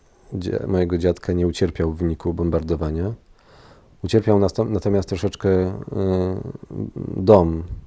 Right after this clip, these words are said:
ponieważ jedna z bomb, spadając, zahaczyła o barierkę tarasu i eksplodowała w powietrzu. Teraz, jak z perspektywy czasu analizuję powrót mojego dziadka do domu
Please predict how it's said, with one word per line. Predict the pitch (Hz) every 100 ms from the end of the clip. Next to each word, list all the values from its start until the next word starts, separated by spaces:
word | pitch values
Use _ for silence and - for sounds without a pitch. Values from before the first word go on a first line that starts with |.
| - -
ponieważ | 90 90 87 90 -
jedna | 98 95 92
z | 87
bomb, | 87 87 92 - - - - -
spadając, | - 90 90 90 87 92 - - - -
zahaczyła | 95 92 87 - 95 -
o | 87 87 87 - - _ _ -
barierkę | 90 87 87 -
tarasu | 85 87 82 - 110 113 -
i | 98
eksplodowała | 90 - 92 92 90 90
w | 80
powietrzu. | 85 80 76 - 87 87 - _ _ _ - _ _ - - _ - _ -
Teraz, | 104 101
jak | 104
z | -
perspektywy | 92 - 101 98 101
czasu | - 104 - 101 95 95 -
analizuję | 95 95 95 101 98 87 87 98 110 - _ _ _ -
powrót | - 85 87 - -
mojego | 87 85 87
dziadka | 87 85 - 85
do | 82
domu | 82 82 90